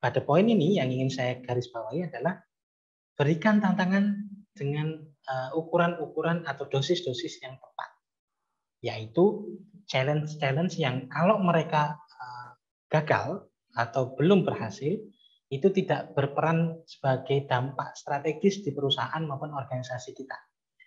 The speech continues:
Bahkan mereka akan belajar terhadap kegagalan yang mereka bikin, sehingga di masa depan mereka tidak akan mengulanginya.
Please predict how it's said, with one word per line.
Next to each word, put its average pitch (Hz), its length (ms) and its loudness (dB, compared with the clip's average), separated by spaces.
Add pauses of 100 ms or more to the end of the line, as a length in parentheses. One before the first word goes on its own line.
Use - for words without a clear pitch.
(400)
Bahkan - 720 0
mereka 147 400 2
akan 165 240 -2
belajar 143 640 2 (400)
terhadap 117 560 -4 (240)
kegagalan 127 720 0
yang 127 160 -4
mereka 123 260 -4
bikin, 170 460 -2 (180)
sehingga 175 720 4 (480)
di 135 140 2
masa 123 320 0
depan 165 320 -2
mereka 127 240 -2
tidak 135 320 -6
akan 147 260 -6
mengulanginya. 127 640 -4